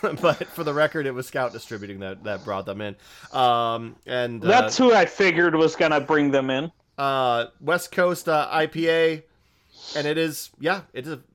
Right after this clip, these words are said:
Speaker 1: it is a nice I P A. Uh, uh, bright, uh, piney, citrusy aroma. Very, uh, a very classic West Coast, uh, uh, hop profile. Citrus with a touch of mango, uh, pine,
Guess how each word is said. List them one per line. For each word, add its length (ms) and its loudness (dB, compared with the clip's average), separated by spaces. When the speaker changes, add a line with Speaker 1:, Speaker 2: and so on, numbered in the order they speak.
Speaker 1:
it 140 -10
is 160 -10
a 40 -10
nice 280 -8
I 140 -6
P 200 -8
A. 320 -4
Uh, 60 -12
uh, 720 -6
bright, 380 -6
uh, 240 -8
piney, 720 -8
citrusy 600 -10
aroma. 460 -6
Very, 320 -2
uh, 300 0
a 80 -14
very 220 -6
classic 440 -8
West 300 -10
Coast, 400 -10
uh, 260 -8
uh, 160 -12
hop 280 -8
profile. 720 -6
Citrus 560 -6
with 80 -16
a 80 -10
touch 240 -10
of 80 -8
mango, 640 -8
uh, 180 -14
pine, 720 -8